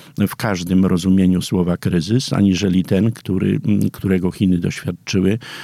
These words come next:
na przełomie dwa tysiące drugiego i trzeciego roku, kiedy była od-, inna odmiana, inny szczep koronawirusa, czyli sars.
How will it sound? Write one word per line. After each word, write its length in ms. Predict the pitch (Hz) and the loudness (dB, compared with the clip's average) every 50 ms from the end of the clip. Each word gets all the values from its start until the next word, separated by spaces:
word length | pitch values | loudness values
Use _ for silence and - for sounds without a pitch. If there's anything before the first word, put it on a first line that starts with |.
| - - - | -18 -10 -6
na 100 | - 95 | -4 -4
przełomie 400 | 87 - - 101 92 92 95 95 | -4 -2 0 2 2 4 4 2
dwa 180 | 90 92 98 98 | 2 2 0 -2
tysiące 440 | 87 - - 98 95 87 - - 92 | -2 -2 -2 -2 -2 -2 -2 -2 -2
drugiego 640 | 87 92 95 90 92 92 85 82 92 90 92 98 - | -2 -2 -2 0 0 0 0 0 0 0 0 0 0
i 140 | - 95 90 | -2 -2 -2
trzeciego 540 | - - - 98 87 - - 90 87 92 90 | -2 -2 -2 -2 -2 -2 -2 -2 0 0 0
roku, 280 | 98 92 85 - - 113 | 0 0 -2 -2 -4 -2
kiedy 300 | - 110 95 92 95 92 | -2 -2 0 0 0 0
była 320 | 101 98 98 110 107 110 | 2 0 0 2 0 0
od-, 180 | 113 110 113 113 - - | 0 0 -2 -2 0 2
inna 340 | 131 131 110 98 101 95 | 4 4 4 4 4 2
odmiana, 520 | 90 90 82 92 95 92 87 92 98 110 123 - - - - - - - - | 0 0 0 0 0 0 0 0 0 -2 -2 -6 -10 -16 -16 -16 -16 -8 -2
inny 360 | - 123 110 98 95 95 92 | 2 4 6 6 6 6 4
szczep 340 | 82 - - - 92 - - | 2 0 -2 -2 -4 -4 -2
koronawirusa, 880 | - - 98 90 92 92 92 90 82 95 92 87 90 82 - - 98 90 | -2 0 0 2 2 2 2 2 2 2 2 0 0 0 0 -2 -2 -2
czyli 320 | 95 - - 101 90 92 82 | -2 -2 -2 0 2 2 0
sars. 560 | - - 107 85 85 98 131 - - - | 0 0 0 0 0 0 -2 -4 -6 -8